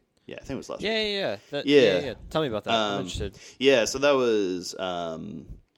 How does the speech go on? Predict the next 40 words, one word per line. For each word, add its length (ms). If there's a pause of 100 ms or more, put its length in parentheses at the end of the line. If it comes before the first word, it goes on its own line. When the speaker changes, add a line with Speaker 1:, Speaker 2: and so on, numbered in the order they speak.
(340)
Speaker 1:
at 520
the 180
wa-, 240
the 220
current 320
water 160
treatment 240
plant 280
that 60
they 100
have. 360 (1080)
Um, 600
we 100
did 200
some, 360 (420)
oh, 240
we're 160
n-, 200 (240)
not, 220
not 220
the 40
company 220
that 140
I 60
work 180
for, 240
but 320
a 160
separate 300
company 280
who 160
is 80
designing 380
the 60
water 180
treatment 320
plant 320
for 460
the 140
developer 600